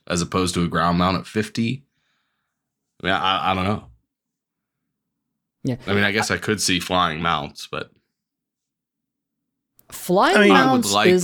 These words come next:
Speaker 1: to
Speaker 3: I'm just
Speaker 1: see
Speaker 3: trying to
Speaker 1: them.
Speaker 3: understand, is it, does it break the immersion? Does it, does it allow too many Zergs? Like,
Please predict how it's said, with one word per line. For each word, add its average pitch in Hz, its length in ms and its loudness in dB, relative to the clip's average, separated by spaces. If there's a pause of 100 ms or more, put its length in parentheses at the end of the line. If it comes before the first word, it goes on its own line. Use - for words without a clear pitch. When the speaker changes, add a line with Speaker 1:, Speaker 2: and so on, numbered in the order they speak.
Speaker 1:
to - 60 0
Speaker 3:
I'm 196 60 4
just 180 100 4
Speaker 1:
see - 20 2
Speaker 3:
trying 208 160 4
to - 80 2
Speaker 1:
them. 202 160 4
Speaker 3:
understand, 165 160 -2
is 160 140 4
it, 160 80 4
does 143 160 0
it 131 100 0
break 139 280 0
the 123 160 0
immersion? 175 720 2
Does 123 240 2
it, 113 200 -2
does 120 220 -2
it 113 220 -8 (320)
allow 127 240 2
too 135 180 -2
many 120 180 -4
Zergs? 165 680 2
Like, 131 260 0